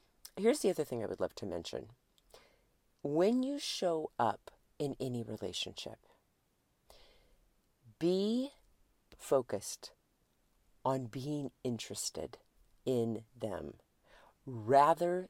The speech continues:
than trying to appear interesting to them. Here's ho-,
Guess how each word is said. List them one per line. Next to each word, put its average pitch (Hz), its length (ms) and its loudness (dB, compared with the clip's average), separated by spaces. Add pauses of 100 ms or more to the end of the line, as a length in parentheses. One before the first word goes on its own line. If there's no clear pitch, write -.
than 143 160 0
trying 110 380 0
to 107 220 -6
appear 101 500 -4 (260)
interesting 95 760 -6 (680)
to - 140 -4
them. - 300 -8 (1300)
Here's 190 220 6
ho-, 226 100 2